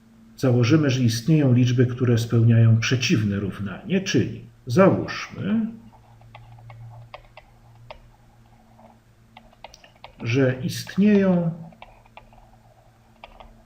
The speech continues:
liczby wymierne A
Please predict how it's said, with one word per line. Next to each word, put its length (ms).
liczby 680
wymierne 1000
A 480